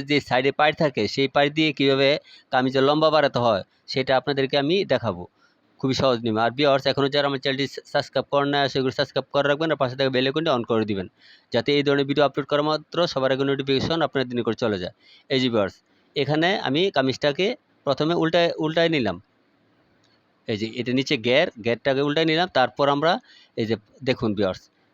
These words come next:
যত ইঞ্চি পায়ের হবে, ঠিক তত ইঞ্চি কাপড় আপনারা অতিরিক্ত পায়ের বাইরে নিয়ে নেবেন, এইভাবে বাইরে নিয়ে নেবেন। পায়ের যত ইঞ্চি হবে, পায়ের বাইরে এত, এত ইঞ্চি কাপড় আপনারা নিয়ে নেবেন। এই যে ভিউয়ার্স, নেওয়ার পর এভাবে উল্টায়া,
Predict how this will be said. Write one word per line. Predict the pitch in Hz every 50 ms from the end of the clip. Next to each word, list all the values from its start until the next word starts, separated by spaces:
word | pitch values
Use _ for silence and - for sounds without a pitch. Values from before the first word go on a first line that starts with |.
| _
যত | - 147 151 - 185
ইঞ্চি | 165 151 156 -
পায়ের | 170 175 180 170 165
হবে, | 156 143 139 120 104 110 -
ঠিক | - 156 151 - -
তত | 175 170 202 190
ইঞ্চি | 165 160 156 170
কাপড় | 165 - 190 180 165 -
আপনারা | - 170 165 175 151 123 - -
অতিরিক্ত | 156 - 165 165 - - - 180 202 240 269 - _ _ _ _ _ _ _ _ -
পায়ের | 156 156 160 165 156 156
বাইরে | 151 151 139 135 131 127
নিয়ে | 127 127 127
নেবেন, | 120 113 104 107
এইভাবে | 107 110 110 104 120
বাইরে | 120 117 104 101 104
নিয়ে | 107 104 107
নেবেন। | 98 98 85 - _ _ _ _ _ _ _ _ _ _ _ _ _ _ _ _ _ -
পায়ের | 147 156 165 160 175
যত | 180 175 190 185
ইঞ্চি | 175 175 180 175
হবে, | 180 175 202 214 240 269 - - _ _ _ _ _ _ _ _ _ _ _ _ _ _ _ _ _ _
পায়ের | - 156 160 175 165 156
বাইরে | 160 156 151 165 180 175
এত, | - 185 - - 160 151
এত | - - 175 170
ইঞ্চি | 160 160 151
কাপড় | 165 156 - 180 165 160
আপনারা | - - 165 160 156 143
নিয়ে | 143 143 143
নেবেন। | 127 107 95 87 - - _ _ _ -
এই | 127 113
যে | 117 107
ভিউয়ার্স, | 110 101 92 - - 127
নেওয়ার | 139 147 156 151 - -
পর | 170 180 202 202 - _ _ _ _ _ _ _ _ -
এভাবে | 151 147 147 156 156 175
উল্টায়া, | 175 180 202 190 180 156